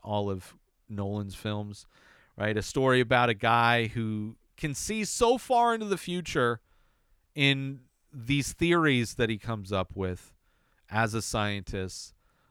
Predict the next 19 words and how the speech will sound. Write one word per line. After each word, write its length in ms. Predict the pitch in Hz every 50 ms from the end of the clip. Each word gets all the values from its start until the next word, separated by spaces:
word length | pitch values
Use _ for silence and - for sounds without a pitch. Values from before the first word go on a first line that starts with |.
| _ -
but 300 | 117 113 123 120 120 123 -
is 200 | - 139 123 -
still 260 | - - 165 170 160
so 300 | - - - 165 143 131
blind 720 | 113 120 117 120 123 123 120 120 120 117 110 107 113 - - -
to 180 | - 123 113
the 100 | 104 107
repercussions 840 | 98 110 120 113 - - 104 - - 113 117 107 - 117 107 95 90
of 120 | 98 95 87
his 120 | 90 85
actions, 640 | 92 95 98 95 - - - 85 87 - - - - - _ _ _ _
which 160 | - 117 -
is 140 | 120 110 101
another 580 | 110 110 110 120 127 127 123 117 104 107 - - - _ _
line 440 | 127 107 101 98 95 90 87 87 87
that 120 | 95 87
a, 120 | 90 85 -
a 60 | 90 98
character, 640 | - - 110 101 92 85 _ - 87 82 82 85